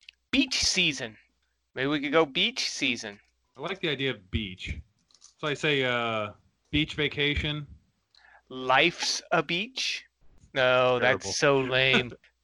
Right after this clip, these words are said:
Speaker 1: we're three smart men here. One of us made an A I to find movies. We can
Speaker 2: Not
Speaker 1: come up
Speaker 2: really
Speaker 1: with
Speaker 2: an
Speaker 1: a
Speaker 2: A I,
Speaker 1: name.
Speaker 2: but, uh, yeah, I, I burned all my brain cells on that.
Speaker 1: <laughs> Uh, Nigel, what,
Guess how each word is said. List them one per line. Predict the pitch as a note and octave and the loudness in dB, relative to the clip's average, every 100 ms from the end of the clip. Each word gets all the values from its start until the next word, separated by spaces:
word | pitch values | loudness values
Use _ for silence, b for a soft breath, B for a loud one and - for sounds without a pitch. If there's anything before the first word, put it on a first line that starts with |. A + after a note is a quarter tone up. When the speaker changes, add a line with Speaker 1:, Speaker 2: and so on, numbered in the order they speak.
| F3 | -4
Speaker 1:
we're | F#3 | -2
three | - G#3+ G#3 | 0 0 0
smart | - F3+ F#3 - | -4 4 4 4
men | D#3+ D#3+ D3+ | 4 4 4
here. | C3+ C#3+ B2 A#2 B B | -2 0 0 -2 B B
One | F3+ A3 | 4 6
of | G#3 | 6
us | G3+ - | 4 2
made | C#3+ E3+ F#3 F#3+ F#3 | -2 4 4 4 2
an | D#3+ D#3 - | 0 0 4
A | F3 E3+ | 6 8
I | E3 D#3+ C#3+ | 10 10 8
to | - | 2
find | C#3 D3+ D3 C#3+ | 2 4 4 2
movies. | C#3 C#3+ B2+ A2+ - | 2 2 2 -4 -2
We | D#3+ G3+ | -4 2
can | F#3+ F3 | 2 2
Speaker 2:
Not | D3 | 4
Speaker 1:
come | G3 G#3 | 6 8
up | F3 | 8
Speaker 2:
really | B2 A#2 | 6 2
Speaker 1:
with | - | 0
Speaker 2:
an | C#3+ | 0
Speaker 1:
a | |
Speaker 2:
A | - | 4
I, | E3 E3 C#3+ | 4 6 4
Speaker 1:
name. | F#2 F2+ | -2 -4
Speaker 2:
but, | G2+ F2+ G#2+ | -6 -4 -2
uh, | F#2+ F#2 | -2 -2
yeah, | B2 | 0
I, | D3 D3+ | 2 4
I | D3 | 4
burned | D3 B2+ | 4 4
all | B2 | 4
my | A#2+ | 2
brain | G2+ G#2+ G#2 | 0 -2 -2
cells | - G2 | -4 -6
on | F#2 F#2 | -4 -4
that. | F#2 F2 F#2 - - | -4 -4 -6 -14 4
Speaker 1:
<laughs> | F#3 - F#3+ - F#3 E3 - E3 - E3 - F#3+ - _ C3 B B B B B | 4 6 2 4 2 2 2 0 2 -2 0 -4 -4 _ -20 B B B B B
Uh, | G3+ G#3 G3 | 0 2 4
Nigel, | F#3 G#3 G3 F3 | 6 6 6 4
what, | E3 | 2